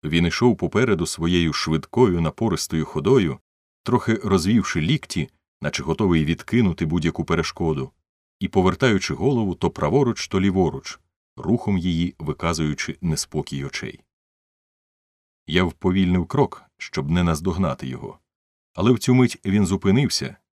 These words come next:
і, насупивши брови, почав розглядати вітрину ювелірної крамниці.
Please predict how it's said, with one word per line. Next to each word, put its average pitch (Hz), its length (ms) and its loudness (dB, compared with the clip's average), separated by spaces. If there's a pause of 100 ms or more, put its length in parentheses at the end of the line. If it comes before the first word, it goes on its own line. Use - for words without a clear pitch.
(120)
і, 82 60 -4
насупивши 82 600 -4
брови, 113 340 2
почав 80 340 -4
розглядати 73 680 -4
вітрину 92 600 -2
ювелірної 71 680 -4
крамниці. - 600 -10